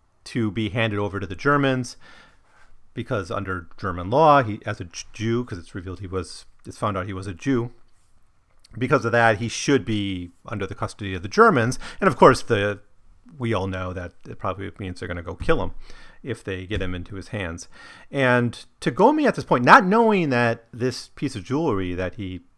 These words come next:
used to have this meditation and this ev-, this experience just a few moments earlier, you know, created, he doesn't know that this man created this thing. He does, though, release this man,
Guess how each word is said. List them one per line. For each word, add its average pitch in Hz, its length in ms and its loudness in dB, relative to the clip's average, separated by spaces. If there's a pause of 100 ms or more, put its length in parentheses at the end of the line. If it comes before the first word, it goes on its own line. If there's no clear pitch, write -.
(120)
used 101 320 -8
to 101 60 -6
have 92 220 -4
this - 360 -10 (400)
meditation 139 600 -2
and 98 160 -2
this - 300 -10
ev-, 95 320 -10
this - 160 -12
experience 101 760 -6 (480)
just 117 200 -6
a 107 80 -4
few - 580 -10
moments 104 320 -4
earlier, 101 500 2 (840)
you 120 100 -6
know, 92 100 -4
created, 117 600 8
he 104 60 -4
doesn't 139 200 2
know 139 100 6
that 123 140 4
this 120 160 -2
man 117 220 2
created 120 380 -2
this - 180 -10
thing. - 280 -12 (240)
He 127 160 -4
does, 135 400 6
though, 101 440 0 (960)
release 110 440 -2
this - 220 -10
man, 98 340 -12